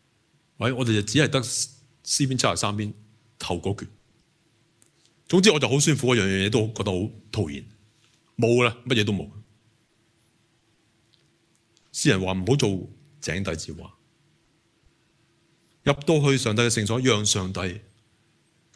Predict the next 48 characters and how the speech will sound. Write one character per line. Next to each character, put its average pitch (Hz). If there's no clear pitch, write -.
畀 117
我 120
哋 98
一 -
個 98
新 90
嘅 82
角 -
度。 -
你 190
知 196
道 -
舊 117
約 123
裏 113
面 110
嘅 -
聖 107
殿 90
觀， 104
temple， 117
係 113
有 120
兩 101
方 110
面 87
嘅。 -
第 147
一， 208
上 135
帝 131
嘅 135
temple， 175
喺 131
耶 156
路 98
撒 101
冷 104
嘅 104
temple， 110
就 127
係 151
一 165
個 160
嘅 113
copy 127
嚟 80
嘅。 -